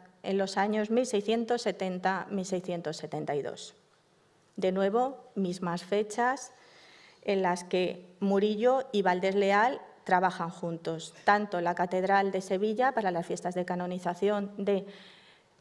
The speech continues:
Fernando tercero, como en el Hospital de la Caridad.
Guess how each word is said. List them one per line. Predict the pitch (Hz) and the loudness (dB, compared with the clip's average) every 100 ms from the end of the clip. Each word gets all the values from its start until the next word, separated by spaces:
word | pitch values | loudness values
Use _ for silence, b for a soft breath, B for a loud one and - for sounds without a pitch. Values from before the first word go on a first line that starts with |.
| _ | _
Fernando | - 196 190 180 180 180 | -4 -2 0 0 0 0
tercero, | 175 - 262 277 294 294 - _ _ | 0 2 2 4 2 -2 -18 _ _
como | - 233 240 254 285 - | 4 6 6 4 2 2
en | 196 | 0
el | 185 | 0
Hospital | 180 175 175 180 180 | -2 -2 -4 0 0
de | 190 | 0
la | 175 | -2
Caridad. | 165 156 160 156 | -2 -2 -2 -4